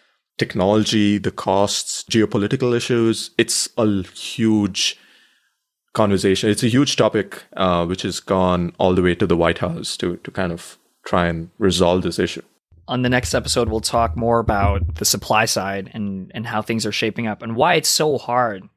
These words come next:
Speaker 2: to meet that demand. But, you know, maybe one takeaway is calm the fuck down, guys.
Speaker 1: <laughs>
Speaker 2: Wait. Wait a little bit for the next console. You know,
Speaker 1: You
Speaker 2: don't buy that thousand dollar.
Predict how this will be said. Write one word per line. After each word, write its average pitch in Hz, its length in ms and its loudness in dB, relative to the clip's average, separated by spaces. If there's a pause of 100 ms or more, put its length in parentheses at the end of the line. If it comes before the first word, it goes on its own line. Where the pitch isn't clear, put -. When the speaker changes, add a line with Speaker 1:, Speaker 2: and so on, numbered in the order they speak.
Speaker 2:
to 135 100 -4
meet 117 360 -4
that 104 320 -4
demand. 98 460 -10 (320)
But, 156 220 0
you 180 80 4
know, 165 120 4
maybe 156 460 2
one 143 400 0
takeaway 139 480 0
is 113 180 -4
calm 175 260 -8
the 190 100 -2
fuck 170 240 -10
down, 131 320 -4
guys. 107 480 -2 (280)
Speaker 1:
<laughs> - 260 -4
Speaker 2:
Wait. 170 280 -4 (380)
Wait 165 240 2
a 175 40 0
little 165 220 2
bit 147 320 2 (220)
for 147 100 -8
the 139 80 -6
next 139 240 -4
console. 143 340 -6
You 156 60 2
know, 214 240 2
Speaker 1:
You 214 60 -10
Speaker 2:
don't 190 260 -6
buy 175 240 4
that 175 260 2
thousand 170 380 -4
dollar. 175 380 -8